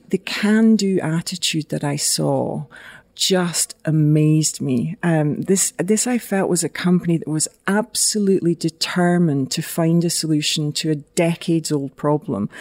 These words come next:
And I could see it in everybody that I talked to before I joined the company, that there was this real feeling in the belly of there being a mission that we can do better. Um, so that really attracted me because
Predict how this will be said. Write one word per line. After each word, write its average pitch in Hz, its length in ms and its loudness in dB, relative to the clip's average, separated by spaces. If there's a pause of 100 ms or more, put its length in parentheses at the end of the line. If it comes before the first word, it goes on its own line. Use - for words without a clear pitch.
(240)
And 190 120 2
I 190 80 4
could 190 220 -2
see 202 200 4
it - 60 0
in 185 200 4
everybody 208 500 2
that 170 160 -2
I 170 80 -2
talked 170 440 -4
to 170 120 -4
before 165 380 0
I 160 80 0
joined 156 340 0
the 160 80 -6
company, 160 640 -2 (380)
that - 200 -4
there 202 120 2
was 190 160 -2
this 190 240 -2
real 214 280 2
feeling 196 520 0
in 185 140 6
the 180 80 4
belly 175 600 4
of 147 160 2
there 170 140 4
being 175 320 4
a 160 40 6
mission 165 600 4
that - 100 -2
we 160 140 2
can 165 320 0
do 156 280 0
better. 151 680 -4 (500)
Um, 160 240 2
so 185 160 0
that 202 260 0
really 202 440 2
attracted 170 640 -2
me 139 160 0
because 170 400 0